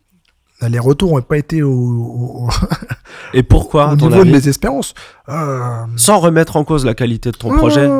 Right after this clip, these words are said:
Speaker 1: ouais, ouais.
Speaker 2: parce que ton projet, il est qualitatif, il est même ultra qualitatif.
Speaker 1: Merci.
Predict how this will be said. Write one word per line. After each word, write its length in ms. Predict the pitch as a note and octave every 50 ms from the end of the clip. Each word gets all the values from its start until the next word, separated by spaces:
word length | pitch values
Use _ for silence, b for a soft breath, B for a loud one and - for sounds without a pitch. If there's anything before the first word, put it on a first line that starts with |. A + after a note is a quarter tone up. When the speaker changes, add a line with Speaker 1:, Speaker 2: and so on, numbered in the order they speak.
| C4 B3+
Speaker 1:
ouais, 40 | A#3+ G#3
ouais. 60 | C#3 -
Speaker 2:
parce 120 | - G#2 -
que 40 | -
ton 100 | B2+ A#2
projet, 240 | - C3 B2+ D3+ D3+
il 80 | A#2+
est 60 | A2 A2
qualitatif, 580 | - G#2 G#2+ G#2+ G2 G#2+ G#2 - - - -
il 80 | A#2 A2+
est 40 | A#2
même 200 | B2+ B2+ B2+ -
ultra 300 | C#3 C#3 C3+ - - B2+
qualitatif. 640 | - - A#2 A2 G#2 - G#2 G2+ - G#2 G2 - - _ _ _ _ _ _ -
Speaker 1:
Merci. 380 | C3 C3+ - - - C3 -